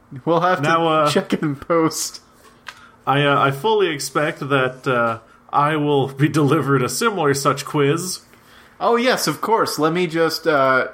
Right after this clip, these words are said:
Speaker 1: I, I have to calibrate the, uh, internet ions,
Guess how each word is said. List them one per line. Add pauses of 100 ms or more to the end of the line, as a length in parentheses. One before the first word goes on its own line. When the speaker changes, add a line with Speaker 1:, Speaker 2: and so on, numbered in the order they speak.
(140)
Speaker 1:
I,
I
have
to
calibrate (480)
the,
uh, (260)
internet (180)
ions,